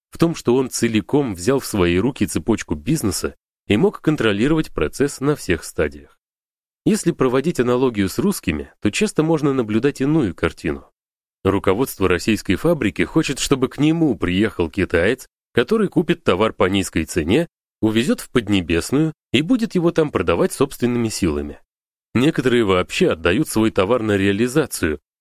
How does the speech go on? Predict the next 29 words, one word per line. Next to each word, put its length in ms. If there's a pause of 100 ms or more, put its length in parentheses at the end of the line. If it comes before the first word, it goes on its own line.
(120)
надеясь, 440
что 200
китаец 440
захватит 580
для 180
них 200
рынок. 400 (460)
Обычно 400
это 180
заканчивается 760
тем, 180
что 160
китайский 440
посредник 540
богатеет, 640 (300)
ищет 340
новых 300
поставщиков, 760 (300)
а 100
российский 480
продавец 460
балансирует 640
на 120
грани 280
себестоимости, 840
потому 380
что 140
ему 300
объясняют: 640